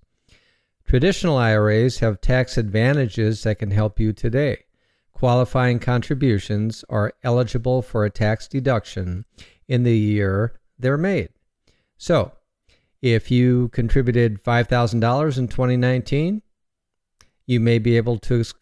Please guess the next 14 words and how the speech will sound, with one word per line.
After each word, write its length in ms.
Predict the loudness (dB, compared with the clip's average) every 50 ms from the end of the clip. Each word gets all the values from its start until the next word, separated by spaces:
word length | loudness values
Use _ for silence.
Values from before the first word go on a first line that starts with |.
| _ _ _
exclude 540 | -4 -4 -4 -4 -6 -4 0 2 2 2 2
that 180 | 2 2 2 2
amount 540 | 0 0 0 0 0 -2 -4 -6 -8 -14 -18 -18 _ _
or 140 | -6 -4 -4
a 80 | -2 -2
partial 480 | -2 -2 0 0 0 0 0 -2 -2
amount 420 | -2 0 0 0 -2 -2 -4 -4 -8 _ _
from 180 | -8 -6 -2 -2
your 140 | -2 -2 -2
taxable 520 | -2 -2 -2 -2 -2 -6 -6 -6 -6 -4
income 460 | -4 -4 -4 -6 -4 -4 -4 -4 -4
for 140 | -4 -4 -4
the 120 | -2 0
year. 320 | 0 0 0 -2 -4 -6